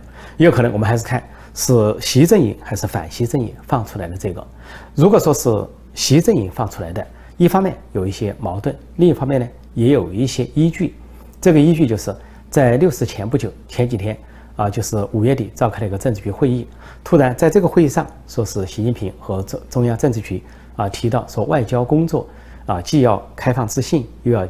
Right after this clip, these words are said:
谦逊谦和，甚至后来的这个党媒党报提到说，啊，要把这个外交工作做到什么可信、可爱、可敬这一类的话啊，可爱还提到这个词，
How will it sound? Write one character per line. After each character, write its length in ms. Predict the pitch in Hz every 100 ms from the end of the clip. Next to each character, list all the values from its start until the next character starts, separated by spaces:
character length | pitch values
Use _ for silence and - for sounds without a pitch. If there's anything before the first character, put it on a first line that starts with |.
| - -
谦 340 | - 135 139
逊 280 | 123 143 92
谦 240 | - 123
和， 240 | 120 90 95 - - - -
甚 180 | - 135
至 160 | 110 98 - -
后 180 | - 123
来 120 | 101
的 100 | 101
这 120 | 98 104
个 80 |
党 160 | 98 87
媒 80 | 113
党 120 | 87
报 140 | 107 104
提 160 | - 107
到 120 | 104
说， 220 | - 101 - - - -
啊， 160 | 104 95 -
要 260 | 127 101 101 -
把 160 | - 95
这 100 | 110
个 60 | 113
外 120 | 123
交 140 | 131
工 160 | 120 123
作 140 | 107 -
做 140 | 117
到 100 | 101
什 120 | 98
么 120 | 95 95
可 300 | - 92 85
信、 300 | - 151 101
可 240 | - 98
爱、 200 | 120 110
可 220 | - -
敬 240 | 85 - 175 - -
这 120 | -
一 40 | 104
类 100 | 98
的 80 |
话 220 | 95 120 - - -
啊， 160 | - 90
可 200 | - 104
爱 280 | 156 160 -
还 80 | -
提 180 | - 92
到 100 | - - - -
这 100 | 123
个 60 | 104
词， 260 | - 95